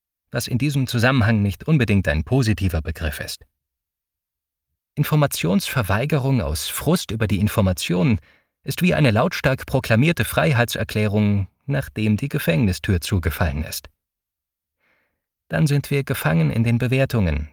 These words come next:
die die gewohnheitsmäßige Informationsaufnahme abgespeichert hat. Im Gegensatz zu anderen schlechten Angewohnheiten sind toxische Informationsgewohnheiten zwar die Angelegenheit jedes Einzelnen,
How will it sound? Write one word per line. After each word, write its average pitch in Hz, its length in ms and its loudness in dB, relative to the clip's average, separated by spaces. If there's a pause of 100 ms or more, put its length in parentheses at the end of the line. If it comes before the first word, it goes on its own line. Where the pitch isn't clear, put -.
die 73 100 -8
die 82 160 -14
gewohnheitsmäßige 104 1000 0
Informationsaufnahme 101 1300 0
abgespeichert - 760 -4
hat. - 180 -12 (1400)
Im 147 140 2
Gegensatz 147 540 0
zu - 160 0
anderen 131 420 0
schlechten 135 480 -2
Angewohnheiten 110 840 0
sind - 360 -10
toxische 131 480 -2
Informationsgewohnheiten 101 1400 0
zwar 90 220 -2
die 95 120 -2
Angelegenheit 95 720 0
jedes 87 300 -2
Einzelnen, 107 580 0